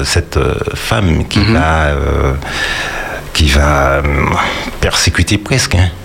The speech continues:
Speaker 1: euh,
Speaker 2: Le juge.
Speaker 1: le juge,
Speaker 2: Mm.
Speaker 1: pour pouvoir obtenir gain de cause. Et, euh, cette femme, à cause de sa persévérance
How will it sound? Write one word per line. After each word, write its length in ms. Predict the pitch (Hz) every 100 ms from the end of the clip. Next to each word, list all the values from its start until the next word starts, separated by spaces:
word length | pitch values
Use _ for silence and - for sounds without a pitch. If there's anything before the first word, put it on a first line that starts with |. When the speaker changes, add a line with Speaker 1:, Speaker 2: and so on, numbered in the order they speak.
| - - -
Speaker 1:
euh, 120 | - 147 -
Speaker 2:
Le 120 | 95
juge. 320 | 101 139 151 151
Speaker 1:
le 100 | 85
juge, 400 | - 120 90 107
Speaker 2:
Mm. 120 | 104 - -
Speaker 1:
pour 260 | 82 78
pouvoir 540 | 71 76 71 80 78 76
obtenir 520 | 71 - 78 80 80
gain 140 | 73
de 80 | 76
cause. 360 | 78 131 101 71 - - - - - - - - - - - - -
Et, 300 | 78 87 85
euh, 300 | 78 73 65 58 - - - - 113
cette 200 | - 101
femme, 460 | - 127 107 82 78 82 - - - - - - - -
à 140 | - 92
cause 280 | - 135 104
de 40 |
sa 140 | 95 95
persévérance 800 | 92 85 80 101 127 - -